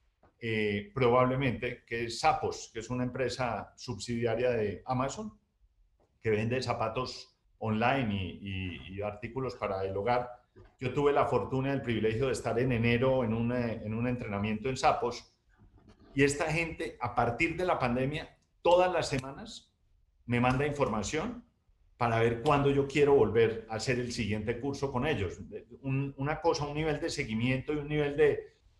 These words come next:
de, de, de detalle, eh, realmente impresionante y memorable. Em, pero tal vez, y si me da dos segundos, dos minuticos, eh, el ejemplo más impresionante para mí del servicio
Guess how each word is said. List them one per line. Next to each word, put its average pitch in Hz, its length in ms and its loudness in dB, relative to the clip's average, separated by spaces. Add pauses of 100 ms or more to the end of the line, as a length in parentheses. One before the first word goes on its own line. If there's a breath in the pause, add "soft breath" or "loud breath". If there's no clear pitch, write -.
(160)
de, 101 440 -2
de, 95 400 -4 (180)
de 123 320 2 (160)
detalle, 139 680 0 (140)
eh, 107 460 -4 (120)
realmente 131 680 2
impresionante 120 640 -2
y - 20 -2
memorable. 135 520 0 (680)
Em, 123 580 -2 (220)
pero 147 240 4
tal 202 180 2
vez, - 500 2
y 127 100 -4
si 127 140 -4
me 120 100 2
da 127 140 4
dos 160 240 4
segundos, 156 720 0
dos 143 220 0
minuticos, 139 720 -2
eh, - 280 -18
el 113 120 -2
ejemplo 123 340 0
más 156 260 2
impresionante 113 640 -4
para 120 220 -4
mí 117 220 2
del 131 160 0
servicio 117 640 -4